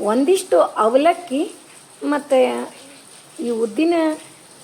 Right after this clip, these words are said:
ಹಿಟ್ಟೊಳಗೆ, ಉದ್ದಿನ ಬೇಳೆ ಮಿಕ್ಸಿಗೆ ಹಾಕೋ ಮುಂದೆ ಅದ್ರೊಳಗೆ ಒಂದಿಷ್ಟು ಅವಲಕ್ಕಿ ತೊಳೆದು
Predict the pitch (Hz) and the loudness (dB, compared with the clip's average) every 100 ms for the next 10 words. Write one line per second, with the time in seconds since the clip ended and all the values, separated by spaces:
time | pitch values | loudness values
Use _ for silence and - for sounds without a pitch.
0 | - - 285 294 294 262 254 254 - 214 | -20 -8 -8 -2 2 2 4 0 0 -4
1 | 294 294 294 302 339 - 226 214 277 254 | 0 0 0 -2 -4 -8 -8 -6 -6 -4
2 | 247 247 269 277 339 254 285 - - - | -4 -2 -2 0 0 -2 -4 -10 -20 -14
3 | - 233 240 233 220 285 - 302 233 240 | -4 0 2 0 -2 -6 -4 0 2 2
4 | 262 262 262 240 - - 254 320 277 | -2 -2 -6 -6 -10 -2 2 2 2